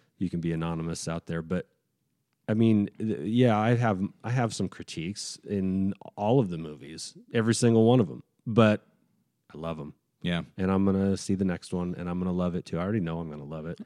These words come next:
Speaker 1: even if I have critiques. And
Speaker 2: Well, that's what being a fan's about. If you're a sports fan or,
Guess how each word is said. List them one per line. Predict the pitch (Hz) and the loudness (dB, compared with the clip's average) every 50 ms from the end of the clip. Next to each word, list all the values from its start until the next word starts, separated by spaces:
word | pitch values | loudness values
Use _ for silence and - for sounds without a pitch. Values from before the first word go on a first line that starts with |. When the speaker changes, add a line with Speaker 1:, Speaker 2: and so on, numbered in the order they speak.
| _ _ _ _ _ _ - | _ _ _ _ _ _ 2
Speaker 1:
even | 117 110 110 113 | 4 6 6 6
if | 113 - | 6 6
I | 123 117 | 4 4
have | 113 131 131 123 - | 4 4 2 0 0
critiques. | - 90 - - 85 - - - - - - | -6 -8 -6 -6 -8 -8 -8 -12 -16 -14 -10
And | - 101 98 95 95 95 92 92 90 90 - _ _ _ _ - | -6 -4 -4 -4 -4 -4 -6 -6 -8 -10 -12 _ _ _ _ -2
Speaker 2:
Well, | 143 160 | 2 2
that's | 220 - - | 2 2 2
what | 208 156 101 | 0 0 2
being | 98 113 110 104 | 2 2 4 4
a | 95 | 2
fan's | - 98 92 95 95 - | 2 2 2 2 2 0
about. | - 87 87 92 95 | -2 -2 -2 -2 -2
If | 90 - | -4 -4
you're | 101 92 85 | -4 -6 -4
a | - | -6
sports | - - - 90 87 - - | -8 -8 -8 -8 -8 -8 -8
fan | - 95 90 90 92 95 92 | -6 -4 -2 -2 0 0 0
or, | 87 85 85 | 0 0 -2